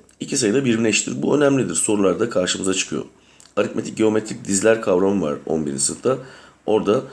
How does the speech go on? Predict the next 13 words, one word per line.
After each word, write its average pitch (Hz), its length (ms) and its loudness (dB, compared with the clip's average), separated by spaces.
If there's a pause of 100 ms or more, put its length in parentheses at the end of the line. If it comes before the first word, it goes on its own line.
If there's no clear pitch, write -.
(240)
bu 101 120 -6
daha 107 220 4
bariz 82 240 2
bir - 80 -6
şekilde 87 260 -4
ortaya 101 280 0
çıkmaktadır. - 640 -10 (1700)
Dört 160 180 4
ve 151 120 2
dokuz 147 240 0
sayıların 147 340 2
geometrik 131 420 2
ortalaması. 73 640 -2